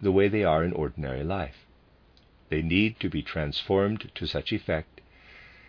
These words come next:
that through this life of feeling and will impulses, the person achieves something of a new synthesis in the sphere of his will and feelings. It is exactly in this way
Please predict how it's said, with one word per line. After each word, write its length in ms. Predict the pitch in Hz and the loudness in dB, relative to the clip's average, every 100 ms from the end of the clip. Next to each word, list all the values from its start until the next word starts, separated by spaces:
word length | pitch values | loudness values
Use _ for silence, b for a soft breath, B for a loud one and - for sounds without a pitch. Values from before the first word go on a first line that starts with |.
| B B | B B
that 220 | 98 - | 0 0
through 440 | - - 139 135 | -4 4 6 6
this 240 | 104 110 - | 4 0 0
life 400 | 92 98 107 90 | 2 2 0 -4
of 100 | 78 | -6
feeling 500 | - 101 98 101 92 | 0 0 0 -2 -4
and 120 | 73 | -2
will 220 | 76 90 | -2 -2
impulses, 760 | - 95 - 69 - 64 65 - _ _ _ _ _ - | -2 -6 -6 -8 -8 -10 -12 -16 _ _ _ _ _ -14
the 80 | 95 | -4
person 400 | 95 90 101 82 | 2 2 2 0
achieves 640 | 73 - 110 104 90 - | -2 0 2 2 0 -6
something 520 | - - 113 - 78 - | -2 2 2 0 -4 -2
of 120 | 82 | -2
a 80 | 90 | 0
new 320 | 104 110 120 | 0 -2 -4
synthesis 760 | - 135 139 - - 67 - - b b b b | -4 -2 -2 -6 -6 -8 -10 -14 b b b b
in 180 | 113 123 | 0 0
the 100 | 95 | 0
sphere 340 | - 78 76 | -2 -2 -2
of 200 | - 85 | -2 -4
his 200 | 107 92 | -4 -4
will 340 | 80 73 71 - - | -4 -4 -4 -10 -10
and 160 | 87 - | -8 -6
feelings. 600 | 117 98 67 67 - - _ _ _ _ _ _ _ _ _ B B B B B B | -4 -4 -8 -14 -18 -20 _ _ _ _ _ _ _ _ _ B B B B B B
It 120 | 117 | 2
is 120 | 135 135 | 4 2
exactly 520 | 113 139 147 120 82 | 4 4 4 2 0
in 120 | 73 | 0
this 200 | 69 - | -4 -4
way 280 | 71 65 | -4 -6